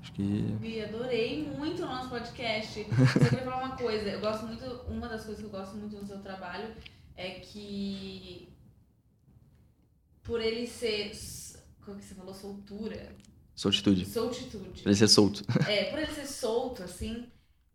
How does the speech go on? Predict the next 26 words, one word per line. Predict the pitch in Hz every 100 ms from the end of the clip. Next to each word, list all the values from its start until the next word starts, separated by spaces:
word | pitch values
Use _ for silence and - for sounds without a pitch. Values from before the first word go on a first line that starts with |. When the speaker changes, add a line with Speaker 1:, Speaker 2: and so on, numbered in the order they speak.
| _ -
Speaker 2:
ele | 233 247
tem | 254 254
alguma | 247 233 277 320 330 -
coisa, | 247 240 262 247
tem | - 254 247
algum | 233 240 294
momento | 311 262 247 240 247 294 294 311
que | 285
fica | - 269 277 269
muito | 254 254 269 285 311 311 - 294 294 -
claro | 294 247 226 226 214 - 196
o |
que | 202 196
que | - 214
é | 175 156
aquilo. | - - - - -
Tipo, | 202
igual | 196 95
Speaker 1:
Uhum. | 104
Speaker 2:
quando | 233 214 196
eu | 202
tenho | 220 214
até | 208 220
hoje | 196 196
os |
adesivos, | 190 190 190 180 160 160 -